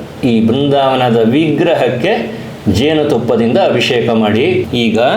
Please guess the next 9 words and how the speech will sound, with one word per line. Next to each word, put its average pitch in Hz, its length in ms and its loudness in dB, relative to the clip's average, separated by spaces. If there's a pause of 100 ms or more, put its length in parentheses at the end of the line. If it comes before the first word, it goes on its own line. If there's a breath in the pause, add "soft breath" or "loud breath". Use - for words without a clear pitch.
(840 loud breath)
ಮಾವಿನ 185 480 2
ಹಣ್ಣಿನಿಂದ 151 640 0
ನಾನು 120 600 0
ರಾಯರಿಗೆ 123 520 2
ಅಭಿಷೇಕವನ್ನ 120 1120 0
ಮಾಡ್ತಾ 190 360 0
ಇದ್ದೀನಿ. 160 260 0 (840 loud breath)
ಆ, 127 340 2
ರಾಯರ 160 400 2